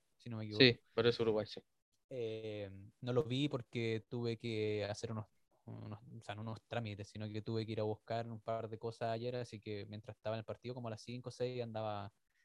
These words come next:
Speaker 2: Mm,
Speaker 1: andaba
Speaker 2: nadie.
Speaker 1: vagando por ahí buscando ciertas cosas.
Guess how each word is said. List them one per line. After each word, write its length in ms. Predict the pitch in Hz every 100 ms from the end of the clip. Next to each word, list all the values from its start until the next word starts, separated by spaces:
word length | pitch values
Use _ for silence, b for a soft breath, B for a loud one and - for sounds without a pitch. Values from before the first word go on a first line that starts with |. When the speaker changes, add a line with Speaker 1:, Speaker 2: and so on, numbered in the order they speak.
| _ _
Speaker 2:
Mm, 100 | 117 117 117
Speaker 1:
andaba 240 | 113 120
Speaker 2:
nadie. 160 | 107 104
Speaker 1:
vagando 340 | 107 113 110
por 120 | 110
ahí 80 | 110
buscando 340 | 107 - 110 104
ciertas 300 | 104 - -
cosas. 220 | -